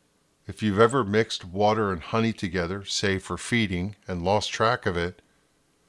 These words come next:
you probably experienced coming back to a fermented liquid. Been there and done that. And every time it's happened, the outcome was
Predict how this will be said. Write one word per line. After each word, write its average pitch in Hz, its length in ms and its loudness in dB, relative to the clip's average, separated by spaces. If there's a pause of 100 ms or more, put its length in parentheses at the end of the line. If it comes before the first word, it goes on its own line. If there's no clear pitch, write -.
(160)
you 107 160 -4
probably 135 680 2
experienced 110 680 -2
coming 101 380 0
back 82 420 -6
to 92 220 -4
a 87 40 -2
fermented 87 640 -6
liquid. 104 460 -2 (1000)
Been 107 180 2
there 104 180 4
and 92 100 0
done 120 220 4
that. 85 300 -2 (420)
And 226 140 6
every 156 320 0
time 135 320 4
it's - 160 -4
happened, 117 580 2
the 101 140 -4
outcome 98 480 2
was 85 460 -2